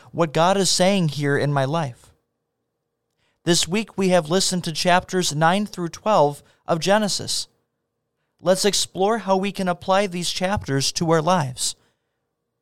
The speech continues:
But first, let us begin with prayer. Heavenly Father, may the words of my mouth and the meditation of my heart be pleasing in your sight,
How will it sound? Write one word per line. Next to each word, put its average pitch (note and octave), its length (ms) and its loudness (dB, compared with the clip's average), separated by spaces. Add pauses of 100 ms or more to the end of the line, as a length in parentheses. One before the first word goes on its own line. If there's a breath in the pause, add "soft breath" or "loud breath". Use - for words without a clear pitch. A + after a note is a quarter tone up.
(140)
But D3+ 140 -2
first, G#3 420 0
let E3+ 160 2
us F3+ 160 0
begin D#3 360 0
with D3+ 200 0
prayer. A#2+ 400 -4 (920)
Heavenly D3+ 360 0
Father, D3+ 340 6
may D3+ 140 2
the C#3+ 160 0
words D#3 380 0
of D#3 120 -2
my D3 200 4
mouth D#3 480 2
and D3+ 180 -2
the D3+ 60 0
meditation F3 720 0
of F3+ 120 -4
my E3 200 2
heart D3 400 -4 (640)
be E3 120 2
pleasing G#3+ 600 0
in E3+ 160 2
your F3 260 2
sight, D#3 520 0